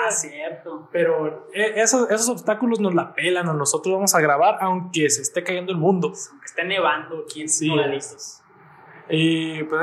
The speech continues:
Speaker 2: eso es todo, morros. Ya, buenas noches. Se la pasen a toda madre. Escuchen las palabras de ca-, de, de Antonio Aguilar, del Tony.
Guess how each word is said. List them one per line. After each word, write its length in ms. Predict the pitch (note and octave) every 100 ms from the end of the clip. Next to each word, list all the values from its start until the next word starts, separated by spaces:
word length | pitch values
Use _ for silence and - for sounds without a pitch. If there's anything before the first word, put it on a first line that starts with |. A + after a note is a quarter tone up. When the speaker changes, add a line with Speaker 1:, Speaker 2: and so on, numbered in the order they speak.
| G3
Speaker 2:
eso 100 | G#3+
es 80 | -
todo, 260 | B3 C4
morros. 600 | B3+ B3 B3+ A#3+ F3 -
Ya, 240 | E3+ F#3 G#3
buenas 280 | F#3+ G3+ G3+
noches. 640 | G3 G#3 A3+ G3+ - -
Se 120 | - D3
la 140 | C3+
pasen 240 | D#3 F#3+
a 120 | F3 -
toda 180 | E3
madre. 500 | F3 F#3+ G3+ G3+ - D#3
Escuchen 420 | D3 F3 F3+ G3+
las 100 | F3
palabras 340 | D#3 D#3 F#3
de 100 | F3+ D#3+
ca-, 160 | D3 D3+
de, 280 | D3+ D3
de 180 | C#3 C#3
Antonio 360 | C#3 C#3 D#3 F3+
Aguilar, 520 | D#3+ D#3 G3 G3+ - _ _
del 200 | C#3 C3
Tony. 460 | F3 G#3 A3+ G#3+